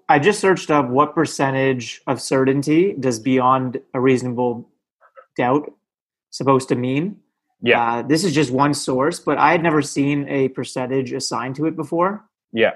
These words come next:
Speaker 1: What, what do you think it is? Have you seen? What, what's your guess at what the percentage is that this source says is supposed to represent beyond a reasonable doubt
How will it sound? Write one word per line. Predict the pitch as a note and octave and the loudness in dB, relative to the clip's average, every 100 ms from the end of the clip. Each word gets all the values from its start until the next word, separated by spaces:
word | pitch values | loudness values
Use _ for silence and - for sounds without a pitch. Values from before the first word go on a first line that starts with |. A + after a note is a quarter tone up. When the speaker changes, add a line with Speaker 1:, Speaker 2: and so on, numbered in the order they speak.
| - | -4
Speaker 1:
What, | - F3+ - - _ _ _ | 2 2 2 -10 _ _ _
what | D3+ F#3 | 2 4
do | |
you | G3 | 4
think | F#3 F3+ D3+ | 2 0 0
it | C#3+ | 0
is? | C3+ A#2+ | 0 -2
Have | - C3+ | -6 -2
you | D#3 | -2
seen? | - E3 G#3 | 0 0 0
What, | A3+ C#3+ D#3 | -4 0 2
what's | D#3+ E3+ | 2 2
your | E3 | 0
guess | C3 C3+ B2 - | 2 0 0 -4
at | D3 B2 | -2 0
what | B2 C#3+ | 2 0
the | C#3+ | 0
percentage | B2+ - C3+ C#3 D#3 C#3 | -4 -2 -2 0 0 0
is | D3 C3+ E3 E3+ | 0 2 2 2
that | C#3 C3 - _ | -2 -4 -6 _
this | C#3 C3+ - | -4 -4 -4
source | C3+ C3 B2+ | -2 -2 -2
says | - C3 D#3 C#3 | 0 2 2 2
is | C#3 - | -2 0
supposed | C3+ C3+ | 0 0
to | C3 | 0
represent | C3 C3 B2+ B2+ C#3+ - | 0 0 -2 -2 -4 -6
beyond | A#2+ B2+ B2 B2 | -2 0 0 -2
a | |
reasonable | A#2+ B2 A#2+ A#2 | -2 -4 -4 -8
doubt | G#2+ A2 - | -6 -8 -10